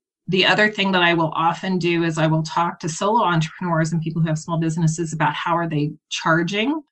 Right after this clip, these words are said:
for their products or services? Are they charging enough,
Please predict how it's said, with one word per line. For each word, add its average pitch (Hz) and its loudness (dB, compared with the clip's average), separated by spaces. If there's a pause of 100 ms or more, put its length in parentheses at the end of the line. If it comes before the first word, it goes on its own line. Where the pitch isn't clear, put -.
(140)
for 170 -6
their 147 2
products 165 0
or 160 2
services? 196 -2
Are 160 0
they 156 2
charging 165 0
enough, 156 2